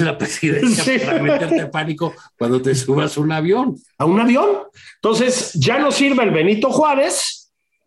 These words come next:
Speaker 2: y sigue sin servir el Felipe Ángeles,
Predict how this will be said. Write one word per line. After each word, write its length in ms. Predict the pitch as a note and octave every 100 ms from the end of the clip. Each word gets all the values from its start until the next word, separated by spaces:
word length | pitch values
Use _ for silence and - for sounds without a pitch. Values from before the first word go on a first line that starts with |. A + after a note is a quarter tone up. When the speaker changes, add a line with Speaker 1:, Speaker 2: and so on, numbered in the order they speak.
| _ -
Speaker 2:
y 420 | B3+ D#4+ D4 -
sigue 360 | - B3+ C4+ B3+
sin 200 | A#3 G#3
servir 340 | G#3 G#3+ C4
el 100 | G#3+
Felipe 400 | E3 E3 G#3 C4
Ángeles, 920 | B3+ F#3+ F#3 F3 B3 - - _ _